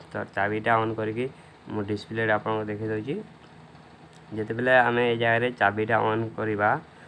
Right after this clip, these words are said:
ତାହେଲେ ଏଇ ଡିସପ୍ଲେରେ ବହୁତ ଗୁଡ଼ାଏ ଇନଫରମେସନ୍ ଆମକୁ ଦେଖେଇବ, ଯେମିତିକି ଆମର ଆଉ କେତେ ତେଲ ଅଛି, ଆମେ କେତେ କିଲୋମିଟର ଯାଇଛୁ, ଆମର ଯଦି ଗାଡ଼ିରେ କିଛି problem ହେଉଛି, ତାହେଲେ ଏଇ ଜାଗାରେ ହିଁ ବତେଇଦେବ କି ଆମର ଗାଡ଼ିଟା କିଛି ଗୋଟେ problem ଅଛି।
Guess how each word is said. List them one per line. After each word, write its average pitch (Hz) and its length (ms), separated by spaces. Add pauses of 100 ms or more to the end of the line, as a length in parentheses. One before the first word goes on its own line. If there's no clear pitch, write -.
ତାହେଲେ 107 280
ଏଇ 113 140
ଡିସପ୍ଲେରେ 117 680 (140)
ବହୁତ 110 240
ଗୁଡ଼ାଏ 113 360
ଇନଫରମେସନ୍ 107 640
ଆମକୁ 104 340
ଦେଖେଇବ, 104 380 (520)
ଯେମିତିକି 107 460 (160)
ଆମର 110 300
ଆଉ 113 180 (100)
କେତେ 113 360
ତେଲ 113 280
ଅଛି, 110 300 (120)
ଆମେ 107 240
କେତେ 107 260
କିଲୋମିଟର 110 520
ଯାଇଛୁ, 107 460 (760)
ଆମର 107 300 (380)
ଯଦି 110 240
ଗାଡ଼ିରେ 113 340
କିଛି 117 260
problem 113 520
ହେଉଛି, 113 220
ତାହେଲେ 113 420
ଏଇ 113 140
ଜାଗାରେ 113 400
ହିଁ 120 220
ବତେଇଦେବ 110 480
କି 123 140 (360)
ଆମର 110 280
ଗାଡ଼ିଟା 113 500 (160)
କିଛି 113 220
ଗୋଟେ 110 220
problem 107 460
ଅଛି। 95 260